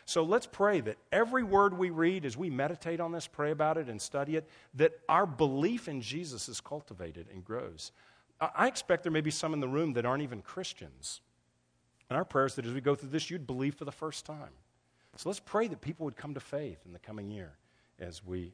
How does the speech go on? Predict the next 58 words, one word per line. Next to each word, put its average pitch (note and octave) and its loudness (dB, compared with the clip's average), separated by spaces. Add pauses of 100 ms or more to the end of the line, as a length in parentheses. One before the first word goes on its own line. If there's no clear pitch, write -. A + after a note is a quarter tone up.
(120)
study F2 -8
this. D#2 -12
Let's A2+ -4
pray C#3 2
that B2+ -2 (120)
our B2 4
own D3 2
faith G2+ -4
would F#2 -12
be G2 -6
built A2 -2
up G2 0 (400)
and G2+ -4
that G#2+ -8
we A#2+ -2
would A#2+ 0
have G#2 -2
life A#2 0
in B2 -4
his A#2 -6
name. C#3 -2
That's D#3 -4
the E3+ -8
goal, E3 0
that D3 -6
you C#3+ -4
would D3 -2
have D3 -2
life D3+ -6
in D#3 -4
his B2 -4
name, D3 -4 (440)
that C3+ -2
we C3+ 2
wouldn't D#3+ 6
have D3 0
life C#3+ 2 (520)
and A2+ -8
draw D#3 8
our E3+ 10
life D#3 4
from D3 2
the C3+ 2
world, D#3+ -2 (720)
that F3 -2
we D#3 6
wouldn't F3 0
suck - 0
life F3+ 6
out F3+ 8
of E3+ 0
the C3 -2
temporal C3 -2
and A#2 -6
try D#3+ 6
to D3+ 4
find C#3+ 2
meaning. D#3+ -2